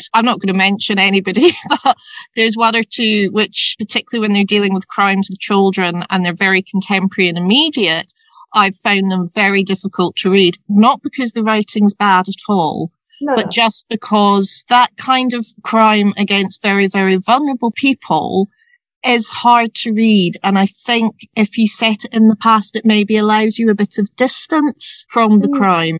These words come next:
Speaker 1: in a way that a contemporary crime like that doesn't give you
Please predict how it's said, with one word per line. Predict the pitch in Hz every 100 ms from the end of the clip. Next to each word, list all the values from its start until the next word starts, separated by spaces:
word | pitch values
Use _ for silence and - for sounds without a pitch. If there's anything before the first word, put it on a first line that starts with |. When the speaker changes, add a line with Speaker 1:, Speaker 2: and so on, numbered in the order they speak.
| -
Speaker 1:
in | 196 185
a |
way | 180 180 156 139 151
that | 185 180 -
a | 190
contemporary | - 202 196 214 214 208 - 196 180 180 _ _ _ _ -
crime | 214 214 196
like | 170 -
that | 180 170 151 _ _ _ 202 -
doesn't | 208 202 196 -
give | 180 175
you | 165 160 151